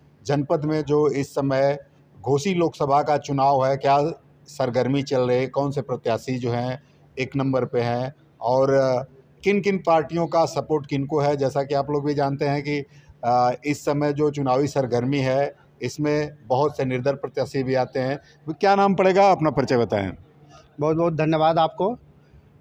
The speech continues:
Speaker 2: मेरा नाम जगजीत सिंह टाइगर, मैं चौहान परिवार से रहने वाला हूं।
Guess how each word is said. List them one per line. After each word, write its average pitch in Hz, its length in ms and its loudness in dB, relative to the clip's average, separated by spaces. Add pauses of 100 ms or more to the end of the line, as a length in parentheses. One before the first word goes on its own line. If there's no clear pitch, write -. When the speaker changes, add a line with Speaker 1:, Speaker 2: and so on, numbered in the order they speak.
Speaker 2:
मेरा 165 280 2
नाम 190 240 2
जगजीत 151 400 0
सिंह 185 280 0
टाइगर, 156 340 4 (500)
मैं 156 140 0
चौहान 165 340 0
परिवार 160 320 2
से 170 140 -2
रहने 151 220 2
वाला 156 200 2
हूं। 160 200 -2